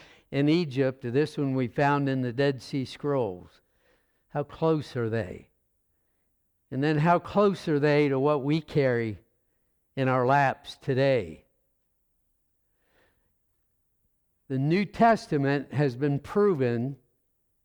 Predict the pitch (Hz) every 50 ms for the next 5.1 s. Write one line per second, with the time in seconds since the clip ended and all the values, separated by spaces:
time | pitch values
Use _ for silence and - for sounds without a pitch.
0 | _ _ _ _ _ _ _ _ _ _ _ _ _ _ _ _ _ _ _ _
1 | _ _ _ _ _ _ _ _ _ - 123 135 139 139 151 156 175 185 190 190
2 | 185 175 175 175 180 180 175 180 165 - - - 170 165 156 160 147 - _ _
3 | _ _ _ _ _ _ _ _ _ _ _ _ _ _ _ _ - 165 165 170
4 | 175 180 185 170 131 - - - - 180 151 - - - 175 160 143 120 117 113
5 | 117